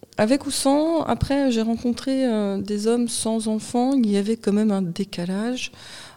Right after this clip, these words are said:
en termes de compréhension, euh, de la logistique de l'autre. Hein, c'est quand tu lui dis, « Mais écoute, j'ai mon fils tout le temps, sauf du jeudi au lundi, et qui t'appelle en pleine semaine, t'es dispo ce soir pour aller à la piscine », euh, genre, euh, mec, t'as rien compris, quoi.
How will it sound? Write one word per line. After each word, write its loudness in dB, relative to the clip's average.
en -2
termes 2
de -2
compréhension, -2
euh, -4
de -2
la 0
logistique -2
de 0
l'autre. -4
Hein, -4
c'est -6
quand -4
tu -8
lui -6
dis, « -2
Mais -2
écoute, -6
j'ai -2
mon -2
fils -8
tout -6
le -8
temps, -2
sauf -14
du -4
jeudi -4
au -2
lundi, -2
et -4
qui -16
t'appelle -6
en -6
pleine -8
semaine, -4
t'es -4
dispo 0
ce -2
soir -2
pour 0
aller 2
à 2
la 0
piscine », 2
euh, -2
genre, -4
euh, -4
mec, -4
t'as -6
rien -2
compris, -6
quoi. -14